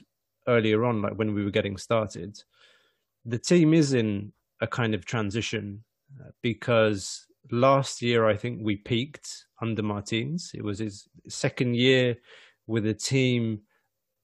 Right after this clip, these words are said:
that didn't lose any centerpieces. It was the same team as his first season with additional pieces in it.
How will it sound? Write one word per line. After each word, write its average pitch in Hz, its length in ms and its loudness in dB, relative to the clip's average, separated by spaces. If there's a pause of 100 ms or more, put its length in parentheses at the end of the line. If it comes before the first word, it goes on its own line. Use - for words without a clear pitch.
(180)
that 113 260 0
didn't 143 300 2
lose 135 420 6
any 113 300 0
centerpieces. 110 1040 -6 (420)
It - 40 -6
was 104 140 -4
the 107 80 -6
same 143 440 4
team 139 280 2
as 117 140 -2
his 110 160 -6
first 135 380 2
season 151 600 0
with 117 220 0
additional 113 540 -2
pieces 104 480 -6
in 107 220 -6
it. 104 160 -10